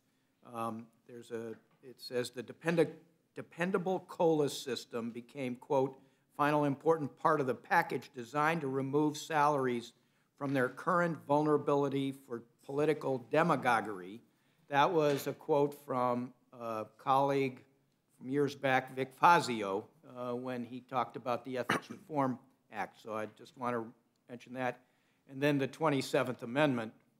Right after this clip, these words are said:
says, "No law varying the compensation for the services of the senators and representatives shall take effect until an election of representatives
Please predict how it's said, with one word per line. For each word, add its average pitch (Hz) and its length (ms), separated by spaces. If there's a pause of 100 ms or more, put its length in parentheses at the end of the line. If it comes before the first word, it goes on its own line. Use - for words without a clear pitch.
(800)
says, 123 340
"No 151 160
law 151 480 (580)
varying 170 340
the 151 80
compensation 139 800
for 135 140
the 120 120
services 147 600
of 127 120
the 120 80
senators 147 680 (280)
and 131 100
representatives 139 680
shall 180 260
take 156 240
effect 127 400
until 127 340
an 120 80
election 127 440
of 117 140
representatives 117 680